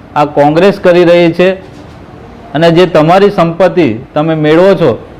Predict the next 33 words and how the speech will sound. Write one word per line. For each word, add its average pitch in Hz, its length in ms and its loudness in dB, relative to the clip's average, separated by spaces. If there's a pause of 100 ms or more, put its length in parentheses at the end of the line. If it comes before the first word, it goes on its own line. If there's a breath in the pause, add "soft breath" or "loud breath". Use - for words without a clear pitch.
એને 165 200 0
હડપ 156 400 0
કરવાની 165 420 0
વાત 156 460 -2 (240)
આ 135 80 0
કોંગ્રેસ 156 540 0
કરી 151 240 2
રહી 127 260 2
છે. 98 200 -8 (720)
કોંગ્રેસ 180 640 0 (1200)
જિંદગી 175 460 2
કે 190 240 2
સાથ 170 360 0
ભી 185 200 0
ઓર 185 220 2
જિંદગી 175 400 -2
કે 180 160 -2
બાદ 160 360 0
ભી 165 320 0 (420)
આ 180 180 2
રીતના 175 420 0
ટેક્સ 170 420 -2
લગાવવાની 160 600 2
વાતો 147 380 0 (460)
કોંગ્રેસ 175 460 0
કરી 175 240 2
રહી 160 220 2
છે. 165 220 0 (560)
જ્યારે 160 280 2
કોંગ્રેસનું 175 600 0
શાસન 165 460 0
હતું 170 240 -2
ત્યારે 156 320 0